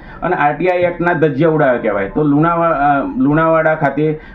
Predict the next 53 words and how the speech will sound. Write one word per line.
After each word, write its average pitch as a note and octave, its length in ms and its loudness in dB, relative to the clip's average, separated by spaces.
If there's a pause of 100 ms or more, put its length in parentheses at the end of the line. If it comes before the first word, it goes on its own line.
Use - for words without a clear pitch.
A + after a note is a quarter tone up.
મહીસાગર D3+ 440 0
જિલ્લાના C#3+ 440 0
જે B2+ 160 0
હેડક્વાર્ટર C3 360 0
લુણાવાડા C#3 420 2
ખાતેના C3 380 0
એ B2+ 140 2
ડી C3 140 4
એચ C3+ 140 -2
ઓ - 20 0
અને C3 140 0
સી B2+ 180 -4
ડી C3+ 140 2
એચ C#3 160 -2
ઓ C#3+ 180 -4 (300)
અને C#3+ 160 0
એમની C#3+ 260 4
ટીમ E3+ 320 0
પોતાનું C#3 560 -2
જુઠ્ઠાણું D#3 500 0
છુપાવવા D3+ 340 0
માટે D#3 400 0 (320)
છેલ્લે D#3+ 340 0
છેલ્લે D#3 220 0
માહિતી C#3+ 360 0
તો D3+ 100 0
ન C#3 200 4
જ E3 60 -2
આપી E3 240 2
એમના D#3+ 180 2
લેટર C3+ 320 0
પેડ C#3+ 220 -2
પર D3 120 0
કે C#3+ 120 -2
મેલ C3+ 240 2
દ્વારા, C#3+ 240 2
પરંતુ D3+ 440 -2
જ્યારે C#3+ 220 2
આર A#2 140 0
ટી A2+ 160 -2
આઈ E3 60 2
માં E3 160 -2
માહિતી E3+ 260 0
આપી D#3+ 200 0
ત્યારે D3 240 0
બી D#3+ 160 0
માહિતીને D3 580 0 (440)
જુઠ્ઠી D3 320 0
માહિતી D3+ 360 0
હોવાથી C#3+ 420 0
બુઠ્ઠી C#3+ 320 0
કરવા C3+ 240 0
માટે C#3 360 0